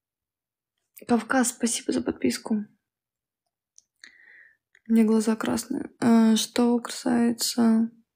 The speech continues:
сладкух-, шо, блядь? Помогите. А ты звідки знаешь украинский? Так вышло. Правильно. Мгм. Юзер, спасибо за подписку. Знаете, сколько осталось подписок?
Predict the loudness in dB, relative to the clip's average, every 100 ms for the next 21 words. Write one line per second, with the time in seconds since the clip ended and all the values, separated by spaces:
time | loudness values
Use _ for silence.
0 | _ _ _ _ _ -20 -20 -16 -6 -4
1 | -6 -14 -20 -20 -20 -20 -20 -20 -20 -16
2 | -16 -10 -4 0 0 2 2 2 2 0
3 | -2 -8 -16 _ _ _ _ _ _ _
4 | _ _ -2 0 -2 -6 -20 _ _ _
5 | _ _ _ _ _ _ _ -20 _ -12
6 | -2 2 2 0 0 -4 -2 0 4 4
7 | 2 -2 0 2 2 -2 -6 -6 2 2
8 | 2 0 -4 -4 -20 -20 _ -2 0 2
9 | 4 4 2 0 2 4 6 6 2 -2
10 | _ _ _ 0 2 2 0 -4 -4 -2
11 | -2 0 -2 -2 -4 0 0 2 -2 -2
12 | -2 -2 -2 -4 -6 -6 -8 -16